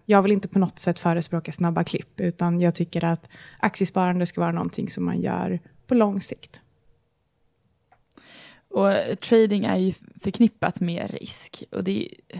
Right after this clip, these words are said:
Speaker 2: det kan väl vara det som är lite svårt ibland när man tar rygg också på personer, att man vet faktiskt inte hur mycket pengar de har i sin portfölj eller hur mycket de tradar med, för att man tar ju ganska olika stora risk om man tradar med hu-, tusen kronor eller tiotusen eller hundratusen eller en miljon. Så,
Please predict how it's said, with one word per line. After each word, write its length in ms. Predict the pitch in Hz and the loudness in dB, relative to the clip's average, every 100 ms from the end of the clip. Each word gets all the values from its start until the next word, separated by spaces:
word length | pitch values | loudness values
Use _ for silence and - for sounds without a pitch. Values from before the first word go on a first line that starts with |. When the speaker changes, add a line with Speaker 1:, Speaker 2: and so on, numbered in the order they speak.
| - - | -16 -16
Speaker 2:
det 160 | - 202 | -10 -6
kan 160 | - 202 | -2 0
väl 80 | |
vara 80 | 196 | 0
det 160 | 185 175 | 0 -2
som 120 | 175 | -2
är 40 | |
lite 140 | 185 190 | -4 -6
svårt 320 | - 262 220 | 0 0 2
ibland 220 | 190 185 | 0 0
när 80 | 175 | 0
man 120 | 175 | -2
tar 140 | 170 220 | 0 0
rygg 260 | 277 208 | 0 0
också 220 | 190 - | -4 -6
på 40 | 190 | -8
personer, 380 | 180 - 180 175 | -8 -4 -2 -2
att 60 | |
man 160 | 175 170 | -2 -2
vet 280 | 196 196 - | -2 -2 -4
faktiskt 220 | 202 - | -8 -8
inte 160 | 165 | -10
hur 20 | 180 | -10
mycket 220 | - - | -12 -10
pengar 400 | - 165 165 165 | -6 -4 -4 -4
de 100 | 165 | -4
har 180 | 165 170 | -2 -4
i 40 | |
sin 120 | - | -6
portfölj 480 | - - 226 226 214 | -10 2 6 6 6
eller 100 | 185 | 4
hur 60 | 175 | 0
mycket 220 | - - | -2 -6
de 60 | |
tradar 360 | - 196 185 196 | -4 -2 0 4
med, 240 | 196 190 | 4 2
för 80 | - | 0
att 160 | - - - - - _ | -6 -8 -20 -20 -20 _
man 180 | - 180 | -6 -2
tar 120 | 196 | 2
ju 60 | 185 | 2
ganska 220 | 180 - | 0 -2
olika 340 | 185 175 170 170 | -2 0 -2 -4
stora 380 | 175 175 180 | -4 -2 -2
risk 260 | 180 175 - | -2 -2 -2
om 60 | 180 | 0
man 180 | 180 | 0
tradar 220 | 170 175 170 | -2 -2 0
med 100 | 170 | 0
hu-, 80 | - _ _ | -2 _ _
tusen 300 | - 196 185 | 2 4 4
kronor 420 | 175 170 165 165 | 4 4 4 2
eller 380 | 160 160 160 156 - - - | 0 0 0 -2 -6 -16 -20
tiotusen 800 | - 185 175 170 165 - 170 165 | -2 2 2 0 -2 0 0 0
eller 200 | 165 160 | 0 -2
hundratusen 640 | 160 196 196 180 - 165 165 | 2 6 6 6 0 0 0
eller 120 | 165 | 0
en 180 | - 180 | 4 6
miljon. 540 | 190 254 269 - 196 190 - - - | 6 6 4 4 4 2 -6 -20 -20
Så, 240 | - 175 | -6 -2